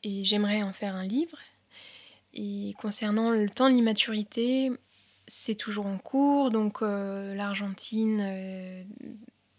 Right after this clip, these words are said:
est décalée à l'année prochaine aussi, et donc je, je me dois de terminer ce projet, euh, l'année prochaine aussi, parce que l'éditeur, euh, euh, envisage de sortir le livre soit fin deux mille vingt-quatre, soit de, en deux mille vingt-cinq.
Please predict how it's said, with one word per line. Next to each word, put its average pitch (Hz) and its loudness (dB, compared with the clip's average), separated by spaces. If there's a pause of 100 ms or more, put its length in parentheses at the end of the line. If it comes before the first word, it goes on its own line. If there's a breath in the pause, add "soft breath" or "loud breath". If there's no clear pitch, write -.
est 208 -2
décalée 208 2
à 202 0
l'année 196 -2
prochaine 202 -2
aussi, 269 4
et 220 2
donc 196 -2
je, 196 -4 (800 loud breath)
je - -4
me 196 2
dois 214 4
de 208 0
terminer 202 0
ce - -10
projet, 214 -2
euh, 185 -4
l'année 190 -2
prochaine 208 -2
aussi, 202 -2
parce 220 -6
que 202 -4
l'éditeur, 208 -2
euh, 190 -12 (920)
euh, 190 -6
envisage 214 2
de 214 -2
sortir - -6
le 208 0
livre 208 0
soit 214 0
fin 220 -2
deux 208 0
mille 208 0
vingt-quatre, 196 -6
soit 214 -4
de, 202 -2
en 202 -4
deux 196 -4
mille 196 -4
vingt-cinq. 196 -6